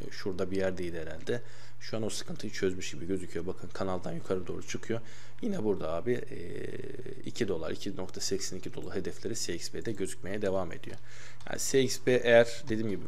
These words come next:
projede ve Twitter ve sosyal medyada farklı sıkıntılar yaşamazsa yine hala beş dolar hedefi masada duruyor. Algo'da direnç var burada. Şu an Algo direnci kırmaya çalışıyor.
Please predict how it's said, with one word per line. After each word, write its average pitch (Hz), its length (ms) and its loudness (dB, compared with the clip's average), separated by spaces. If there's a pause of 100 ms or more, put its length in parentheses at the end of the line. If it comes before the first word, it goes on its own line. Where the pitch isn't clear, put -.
projede 101 440 2
ve 101 80 2
Twitter 95 400 0
ve 92 80 0
sosyal 98 360 0
medyada 90 260 -2
farklı 95 280 0
sıkıntılar - 420 -2
yaşamazsa - 600 -2 (420)
yine 98 120 -2
hala 87 360 0
beş - 240 0
dolar 82 140 -2
hedefi 87 280 -2
masada 104 420 -2
duruyor. 87 260 0 (760)
Algo'da 135 400 8
direnç 131 380 6
var 98 180 4
burada. 95 200 0
Şu 110 200 2
an 110 120 0
Algo 107 380 2
direnci 107 360 2
kırmaya 110 360 0
çalışıyor. 101 580 0